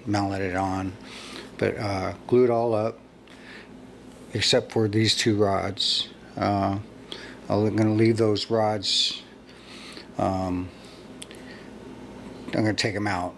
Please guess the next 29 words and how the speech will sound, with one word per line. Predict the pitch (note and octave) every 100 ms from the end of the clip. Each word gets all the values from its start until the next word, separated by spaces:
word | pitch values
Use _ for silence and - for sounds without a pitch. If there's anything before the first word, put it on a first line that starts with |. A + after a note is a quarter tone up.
| -
'cause | - G#2
they're | G#2
gonna | A#2+
have | A2+
to | -
be | F#2
cut | - G#2 F#2
anyway. | - G#2 G2 E2+ D#2 - - - -
So | - G2 F2+ F2 E2 - - - - -
I | F#2
just | G2 G#2
wanna | C#3 A2+
get | G#2+ A2
this | A#2 G#2
all | G#2+
glued | G2 G2+ G2 F#2
up, | F#2 -
and | F#2+
then | G2 G2
I'll | G2 F#2
just, | G2 - -
uh, | G2+ F#2+ F2+
finish | F2 G#2+ G2 -
painting | - G2 G2+
this | F#2+ -
all | G2 F2+
up | F2+ -
while | F#2+
it's | F#2 -